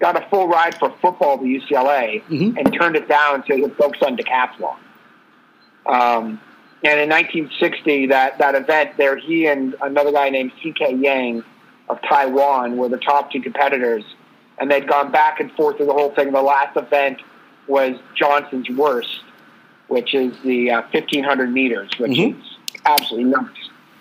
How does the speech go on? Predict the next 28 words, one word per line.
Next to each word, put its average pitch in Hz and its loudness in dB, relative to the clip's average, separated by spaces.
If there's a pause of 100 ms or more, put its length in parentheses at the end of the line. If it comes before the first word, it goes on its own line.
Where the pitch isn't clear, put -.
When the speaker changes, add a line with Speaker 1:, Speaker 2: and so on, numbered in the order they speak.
(180)
Speaker 1:
They, 139 2
they, 151 0
you 160 2
have 165 2
to 170 -6
do 165 -2
the 160 2
whole 160 0
thing, 156 0
and 135 2
at 139 0
the 143 0
end, 147 2
you're 135 0
running 135 0
this 127 -4
fifteen 147 -2
hundred 123 -2
meters. 120 -4 (520)
And 139 0
it 139 -2
took 175 0
off 165 2
at 135 -2
nine 165 2
fifteen 160 -4
P 131 0
M. 131 0